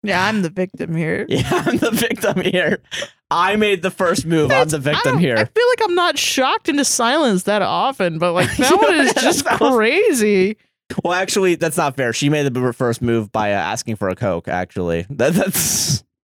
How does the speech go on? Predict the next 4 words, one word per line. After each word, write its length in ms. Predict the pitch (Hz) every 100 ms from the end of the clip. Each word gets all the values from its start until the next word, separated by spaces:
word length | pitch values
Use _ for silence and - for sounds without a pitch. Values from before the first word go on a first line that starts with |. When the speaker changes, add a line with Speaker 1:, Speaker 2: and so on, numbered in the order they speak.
| _ _ _ _ _ _ _ _ _ _ _ _ _
Speaker 1:
Jesus 520 | - 220 302 220 170
Christ. 640 | - - 254 285 151 156 -
Speaker 2:
Christ 320 | 135 127 -
almighty. 560 | 110 107 107 107 98